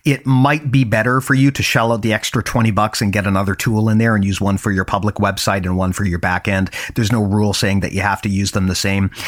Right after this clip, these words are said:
It's also worth pointing out that for a lot of gyms, especially in the early stages, they might not yet be at the point where they can justify paying for a full gym management product suite.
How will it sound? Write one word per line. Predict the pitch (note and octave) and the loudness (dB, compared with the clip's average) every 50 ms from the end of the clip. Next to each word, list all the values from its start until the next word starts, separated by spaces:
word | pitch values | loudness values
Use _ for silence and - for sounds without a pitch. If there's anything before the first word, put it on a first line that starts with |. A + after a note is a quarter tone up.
| - - - - | -8 -8 -8 -10
It's | - - - | -8 -2 0
also | G#3+ G#3+ G3 - G#3 | 0 2 2 0 0
worth | E3 E3 C#3 - | 0 0 -2 0
pointing | - E3+ D3+ C3+ - A#2+ A2+ | 0 0 2 2 2 2 2
out | A2+ B2 B2 - | 2 0 -2 -2
that | A#2 - - | -6 -8 -4
for | - A#2 | -2 -2
a | A2 | 0
lot | G#2 A2 A2 A2+ A2+ | 2 2 2 2 0
of | A2 | -2
gyms, | G2 - G2+ G2+ G2 A2 C3+ C#3+ - - | -4 -2 0 0 2 2 2 2 0 -2
especially | - - - - C#3+ B2+ - - C3+ C3+ C#3 | -2 -4 -2 0 -2 -2 0 0 0 0 0
in | A#2+ A#2+ A2+ | 2 0 2
the | G#2+ G#2 - - _ _ - | 2 0 -2 -4 _ _ -2
early | A2+ A2+ A#2+ B2 C3+ C#3 | 0 0 2 4 2 2
stages, | - - - D3+ C#3+ C#3+ C3+ C#3+ E3+ F#3+ F3+ - - - - - - - - _ _ - | 2 2 0 2 2 2 2 2 0 0 -2 -4 -6 -8 -14 -14 -14 -14 -16 _ _ -6
they | - A#2 B2 D#3 E3+ | -2 0 2 2 4
might | F3 E3 E3 E3+ E3 D3+ | 4 2 2 0 0 0
not | C#3+ C#3 C#3 C#3+ | 0 0 2 2
yet | C#3 C#3 C#3 B2+ A2 | 2 0 0 0 0
be | A#2+ B2+ C3 | 0 0 0
at | B2 - | 0 -2
the | - | -6
point | - - B2+ B2 C#3 - | -2 0 2 2 2 2
where | C3+ A#2+ G#2+ | 0 0 0
they | A#2 A2+ | 0 0
can | - B2 G#2+ F#2 | 0 0 0 0
justify | - - G#2+ G#2 - - - C3+ - B2 B2+ C3+ C3+ | 0 0 -2 -2 -2 -2 -4 -2 0 0 0 0 -2
paying | C3 - - - B2+ C3+ C3+ B2+ G#2 G2 F#2+ G2 G2 - - - - - - | -4 -6 -4 -2 0 2 2 2 2 2 0 0 -2 -4 -6 -20 -20 -20 -10
for | - - A#2 A2 | -2 -2 0 0
a | G2+ | 0
full | - - - C3+ B2 A#2+ A#2+ A#2+ A2+ | -2 -2 0 2 2 2 2 2 2
gym | A2 G#2+ - - B2 A2+ A2+ A2+ | 0 0 2 2 2 4 4 4
management | A2 G#2 G#2 A2 G#2+ G2 - - G#2+ F2+ | 4 2 2 0 0 -2 0 -2 -2 -2
product | - - A2+ G#2+ G2+ F#2+ - - - | -2 -2 0 0 0 -2 -4 -4 -6
suite. | - - - A#2 G2+ F2+ E2 - | -6 -4 -2 -4 -4 -4 -6 -8